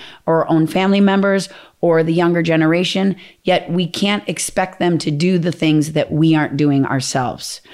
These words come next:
So if we wanna make change, it has to start with us. And what, just exactly what you do, we have to undo and unlearn the story that we've been carrying with us since we were little kids.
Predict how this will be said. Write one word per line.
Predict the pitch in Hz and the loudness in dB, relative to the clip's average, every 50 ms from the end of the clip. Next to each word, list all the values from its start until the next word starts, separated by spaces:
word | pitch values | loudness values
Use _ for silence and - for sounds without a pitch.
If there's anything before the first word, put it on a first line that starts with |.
| - - | -20 -18
So | - - - 165 | -12 -2 -2 -2
if | 147 160 | 0 0
we | 160 165 190 196 | 0 2 2 2
wanna | 190 180 175 175 175 170 | 2 2 2 2 2 2
make | 170 165 160 160 - | 2 2 0 -2 -4
change, | - - 160 151 151 160 190 214 214 208 - - - _ - | -4 -2 0 2 2 2 2 2 0 -2 -6 -12 -20 _ -8
it | 147 143 | -8 -6
has | - - - - 175 147 - - | -6 -4 -4 -4 -4 -4 -6 -6
to | - 156 | -6 -6
start | - - - 135 90 | -4 -2 -2 -2 -2
with | 117 131 123 | -2 -4 -6
us. | - 104 110 - - - - - - _ _ _ _ _ _ _ - - - _ - | -6 -8 -8 -10 -12 -14 -16 -16 -18 _ _ _ _ _ _ _ -20 -20 -20 _ -2
And | 165 165 165 160 147 - 160 160 160 | 0 0 2 0 0 -2 -4 -2 0
what, | 170 175 - - | 0 0 -2 -4
just | 170 160 185 180 175 180 - - - - | -6 -2 -2 -2 -2 -4 -6 -10 -8 -6
exactly | - 170 156 147 175 170 185 - 202 185 | -6 -4 -2 0 -2 -2 -2 -2 0 0
what | 180 170 139 | 2 0 0
you | 143 175 202 | 0 0 0
do, | 185 185 170 165 151 - - - - _ _ - | 2 2 2 2 0 -2 -4 -18 -20 _ _ -2
we | 196 269 | 0 0
have | 330 330 - | 0 0 -2
to | 269 - - - - | -4 -4 -4 -4 -4
undo | 175 175 185 180 170 151 160 160 165 185 208 226 254 277 269 - - _ - | 0 0 2 2 2 2 2 2 2 4 4 2 2 0 -2 -6 -12 _ -2
and | 165 170 - - - | -2 -2 -2 -2 -2
unlearn | 175 370 185 180 175 165 160 160 160 165 190 220 247 269 285 277 - _ _ _ _ _ - | 0 0 2 2 2 2 2 2 2 2 2 2 2 2 2 0 -2 _ _ _ _ _ -4
the | 180 180 | -2 -2
story | 175 - - - 185 196 214 208 175 165 160 160 156 | -2 -4 -4 -2 0 2 2 2 2 2 2 0 0
that | 160 165 - - | 0 -2 -2 0
we've | 160 180 190 170 160 | 0 0 0 0 0
been | 170 165 160 135 | 0 -2 -2 -2
carrying | - - - 185 190 185 180 170 165 | -4 -4 -2 0 2 2 2 4 2
with | 156 151 156 147 | 2 2 0 -2
us | 135 127 131 - - - - - - _ | -4 -4 -4 -6 -10 -14 -16 -20 -20 _
since | - - - 170 165 156 - | -14 -8 -2 -2 -2 -2 0
we | 180 165 156 | 0 0 2
were | 151 147 143 | 2 2 2
little | 143 147 139 123 120 | 0 0 0 -2 -2
kids. | - 135 107 76 - - - - | -2 -4 -4 -4 -6 -12 -16 -16